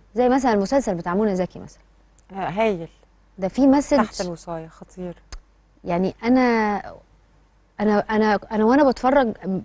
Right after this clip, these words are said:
Speaker 1: على ال-، ال-، قالوا ان هم بيناقشوا القانون ده في مجلس
Speaker 2: مم.
Speaker 1: الشعب دلوقتي.
Speaker 2: المفروض، اه.
Speaker 1: آه، انا عينيا دمعت. حاجه مهمه للفن انه يبقى مؤثر كده. الفن ب-، بت-، بتجمعي حاجه في، في حاجه واحده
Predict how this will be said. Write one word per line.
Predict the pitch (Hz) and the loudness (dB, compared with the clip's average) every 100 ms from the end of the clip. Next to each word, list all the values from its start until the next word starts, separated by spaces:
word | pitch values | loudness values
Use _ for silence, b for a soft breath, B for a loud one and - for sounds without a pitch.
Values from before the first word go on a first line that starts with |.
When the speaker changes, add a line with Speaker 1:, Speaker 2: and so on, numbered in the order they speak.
| - | -4
Speaker 1:
على | 170 196 | 0 2
ال-، | 190 175 - | 2 -2 -4
ال-، | 190 185 180 170 190 180 - | -2 0 2 0 -2 -8 -2
قالوا | 226 254 | 2 4
ان | 233 | 4
هم | 247 247 | 4 2
بيناقشوا | 226 220 226 240 - | 4 2 0 -4 -8
القانون | - 214 226 | -4 0 0
ده | |
في | 214 - | -2 -4
مجلس | 180 202 208 | -4 -2 0
Speaker 2:
مم. | 214 | 0
Speaker 1:
الشعب | 208 202 | 0 -2
دلوقتي. | 196 190 196 190 277 208 | -2 0 0 -2 -8 -4
Speaker 2:
المفروض، | 208 185 202 190 | -4 -4 -6 -10
اه. | - 165 165 _ _ _ | -10 -16 -20 _ _ _
Speaker 1:
آه، | 190 190 185 185 185 185 - - _ | -6 -4 -4 -4 -6 -8 -14 -20 _
انا | 202 202 | 0 2
عينيا | 226 | 2
دمعت. | 233 208 220 165 - _ _ _ _ _ | 4 2 0 -4 -14 _ _ _ _ _
حاجه | 220 | -4
مهمه | 220 247 254 | 0 2 2
للفن | 214 196 214 196 | 0 -2 -2 -2
انه | 185 185 | -4 -4
يبقى | 175 185 | -4 -6
مؤثر | 180 226 - 208 - | -4 -6 -6 -8 -4
كده. | - 175 156 b b b _ 196 | -2 -2 -4 b b b _ -8
الفن | 185 247 302 311 - _ | -2 0 2 0 -4 _
ب-، | 196 190 185 185 | -2 -2 0 -4
بت-، | - | -4
بتجمعي | 185 185 190 196 254 254 | -6 -4 -2 0 0 0
حاجه | 196 240 254 | -4 -2 -2
في، | - - - | -6 -20 -20
في | - | -6
حاجه | 226 220 | 0 2
واحده | 226 240 247 | 2 0 -4